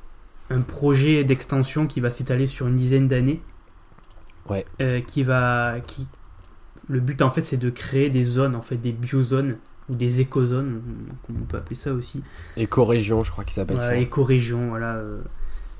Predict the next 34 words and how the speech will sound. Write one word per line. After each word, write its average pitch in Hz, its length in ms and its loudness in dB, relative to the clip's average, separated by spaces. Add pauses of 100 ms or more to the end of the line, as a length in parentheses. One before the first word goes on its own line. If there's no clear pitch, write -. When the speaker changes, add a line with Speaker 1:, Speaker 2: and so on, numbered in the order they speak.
(120)
Speaker 1:
donc 123 160 0
dédié 123 280 4
à 127 40 4
chaque 135 220 2
fois 143 260 4
à, 120 460 0 (360)
à 139 80 -2
plusieurs 135 340 0
espèces 135 260 0
de 135 100 2
grands 135 220 2
carnivores, 135 640 2
euh, 117 140 -2 (760)
de 123 100 -2
la 120 140 0
région, 120 300 -4
euh, 113 260 -4
en 117 80 -6
particulier. 120 600 -8
Donc 123 220 -6
ça - 140 -12
va 117 100 -10
être, 120 300 0
euh, 123 180 -6
il 127 80 -6
y 127 40 -4
aura 127 120 -2
une 131 100 0
région 127 360 2
plutôt 135 240 -4
dédiée 127 220 0
aux 131 40 0
carnivores 131 440 0
d'Afrique. 151 600 0